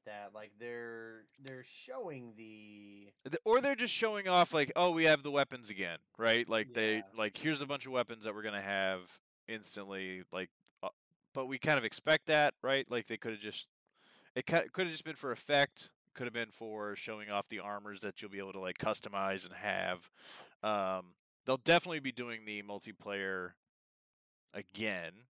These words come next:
Speaker 2: for this one, since it's part of the original. They'll definitely have that in this again. Um, I would love to have a co-op version of Space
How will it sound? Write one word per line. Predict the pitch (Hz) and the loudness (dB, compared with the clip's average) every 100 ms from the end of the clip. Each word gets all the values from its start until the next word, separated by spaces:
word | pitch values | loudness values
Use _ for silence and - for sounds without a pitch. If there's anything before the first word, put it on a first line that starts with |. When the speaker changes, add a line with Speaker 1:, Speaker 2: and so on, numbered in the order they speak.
| _ _ _ _ _ | _ _ _ _ _
Speaker 2:
for | 104 | -12
this | 95 90 | -8 -10
one, | 78 73 95 _ _ _ _ _ _ _ | -10 -16 -20 _ _ _ _ _ _ _
since | - 104 98 | -16 -12 -10
it's | 98 | -10
part | - - 113 107 | -10 -4 -2 0
of | 101 87 | -2 -6
the | 92 | -12
original. | 90 92 - 82 90 | -12 -14 -16 -18 -10
They'll | 95 | -8
definitely | 92 110 107 104 | -2 -2 -2 -6
have | 98 95 | -4 -4
that | 90 90 | 0 -2
in | 87 | -2
this | 82 82 - | -12 -12 -12
again. | - 69 82 _ _ _ - - - | -12 -12 -14 _ _ _ -20 -20 -6
Um, | 98 98 95 92 87 _ _ _ _ _ _ _ _ _ _ _ - | 0 0 0 -4 -10 _ _ _ _ _ _ _ _ _ _ _ 4
I | 113 123 127 131 127 127 | 6 10 10 8 6 2
would | 117 117 | -6 -8
love | 107 113 104 | 2 2 2
to | 107 | -2
have | 98 98 | 0 0
a | 92 | 0
co-op | - - - 98 98 92 92 - | -12 -16 -14 -12 -6 -4 -4 -6
version | 95 95 90 87 87 - | -16 -16 -16 -20 -16 -6
of | 90 85 85 80 _ | -4 -4 -6 -12 _
Space | - - 95 | -20 -12 -10